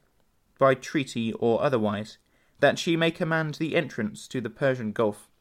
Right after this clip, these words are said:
so as to prevent the King of the North from carrying war into the heart of India by land or sea. Possessing Persia and Mesopotamia,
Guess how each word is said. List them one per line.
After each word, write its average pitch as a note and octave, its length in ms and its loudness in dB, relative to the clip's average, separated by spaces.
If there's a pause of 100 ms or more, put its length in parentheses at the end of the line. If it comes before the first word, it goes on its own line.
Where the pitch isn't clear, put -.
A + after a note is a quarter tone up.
(540)
so A#2 300 0
as A#2+ 180 2
to C3+ 100 -6
prevent B2 460 2
the A#2 80 -6
King A#2 240 -6
of G#2 100 -6
the - 60 -6
North G#2 400 -4 (280)
from C3 180 -2
carrying D3+ 500 -2
war C3 400 2 (240)
into C3+ 200 -6
the C#3 80 4
heart D#3+ 340 0
of D3+ 160 -4
India A#2+ 440 -2 (280)
by B2+ 160 2
land A2 420 0 (160)
or A#2+ 240 0
sea. A#2+ 360 -4 (1600)
Possessing D#3+ 520 4
Persia B2 480 2 (280)
and D3 280 -2
Mesopotamia, A2+ 840 -2